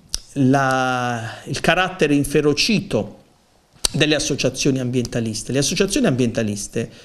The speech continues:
tarantine hanno creduto tantissimo nei Cinque Stelle, hanno votato i Cinque Stelle, hanno fatto campagna elettorale per i Cinque Stelle. Le associazioni ambientaliste mi hanno chiamato di tutti i nomi perché io avevo smascherato sin dall'inizio l'ipocrisia di Di Maio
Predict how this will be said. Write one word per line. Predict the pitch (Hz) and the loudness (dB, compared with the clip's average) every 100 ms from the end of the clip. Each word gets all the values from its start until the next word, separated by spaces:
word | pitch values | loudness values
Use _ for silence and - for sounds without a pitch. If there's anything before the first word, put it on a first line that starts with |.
| - - | -20 -8
tarantine | - 143 127 104 127 120 | 0 2 2 -2 -2 0
hanno | 160 170 | 0 0
creduto | 170 190 196 - | 2 0 0 -2
tantissimo | - 131 123 - - - - 120 120 - | 0 -2 -2 -4 -2 -4 -4 -6 -6 -6
nei | 120 | -4
Cinque | 110 131 120 113 | -2 -4 -4 -4
Stelle, | - - 110 113 123 120 - - | -4 -4 -4 -4 -10 -12 -20 -8
hanno | - 151 143 | 0 2 2
votato | 135 135 202 123 - | 2 2 0 -2 -6
i | 107 | -6
Cinque | - 113 110 | -6 -6 -6
Stelle, | - - 107 | -4 -4 0
hanno | 127 156 | 2 2
fatto | 196 - 202 | 2 2 2
campagna | 190 175 - 196 196 | 2 2 2 2 2
elettorale | 196 190 208 214 233 120 117 | 2 2 2 4 2 0 -4
per | 107 113 | -4 -4
i | 113 | -2
Cinque | - 113 113 | -2 -2 -2
Stelle. | 104 - 110 113 120 - - - - - | -2 0 0 0 -10 -12 -14 -14 -10 0
Le | 160 | 0
associazioni | 170 208 220 262 240 | 2 2 2 2 4
ambientaliste | 190 170 147 160 147 123 - | 4 2 2 2 2 0 0
mi | 131 | 2
hanno | 170 185 | 2 2
chiamato | 202 202 202 196 | 4 4 4 2
di | 190 | 2
tutti | 254 262 196 | 0 2 2
i | |
nomi | 175 135 123 | 2 2 2
perché | 123 135 214 | 0 2 2
io | |
avevo | 196 160 151 | 2 2 2
smascherato | 143 170 - 180 180 170 147 | 2 2 2 2 2 2 -2
sin | 131 226 214 | 0 2 4
dall'inizio | 196 196 196 147 - - 117 - - | 4 2 2 0 -2 -4 -6 -8 -4
l'ipocrisia | 147 131 151 - 123 - 143 | 0 4 2 2 0 2 2
di | 123 | 2
Di | 120 | 2
Maio | 117 107 120 120 | 2 0 -4 -8